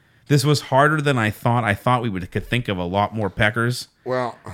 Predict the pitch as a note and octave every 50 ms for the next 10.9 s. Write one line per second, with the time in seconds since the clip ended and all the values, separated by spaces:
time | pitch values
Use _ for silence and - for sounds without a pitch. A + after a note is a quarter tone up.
0 | - - - - C3 C3+ C3+ C#3+ D#3 D#3 E3 E3 E3+ E3+ F#3 F#3 - C3+ C3+ C3
1 | - C#4 B3+ G3 - - F#3+ F#3+ F#3 F3+ E3 C#3+ - - - B2+ A#2+ A2 F2+ -
2 | F#2+ E2 D2+ C3+ D#3+ F3 F3 - - G#3+ G3 E3+ C#3 - - B2 F#2 D#2+ D#2 F2
3 | B2 D#3 - F#3+ E3+ - - E3+ C#3+ C#3 B2+ A2 G2 - - A2 E2+ - - A2+
4 | A#2+ A2+ A#2+ D#3 E3+ E3+ D3+ - C3 A2+ - F3 F#3 E3 E3+ E3+ E3+ E3 E3+ F3
5 | D3+ A#2 G2 F#2 F2+ - - A2+ A2+ A#2 A2+ A2+ A2+ G2 F#2+ E2+ - - B2+ C3
6 | C3 B2+ C3 C#3+ D3 C3 G#2+ F2+ D#2 C#2 - B2 C3+ C#3+ C#3 - - F3 D#3+ -
7 | - - - - B2 - - - C#3+ D3 C3+ A2 G2 F#2 C#2+ F2 A2 A#2+ C#3 C3+
8 | - - - - _ - - - - C#3 C3 A2 G#2 A#2 A2+ A2+ - - - B2+
9 | A#2 - - - G2 F2+ F2+ - - A#2+ A2+ A#2 A2+ G#2+ G#2+ G2+ F#2+ F2 E2+ -
10 | - - C#3+ C#3+ - - - - C3+ B2+ - G2 D#2+ D#2 D#2 D#2 - -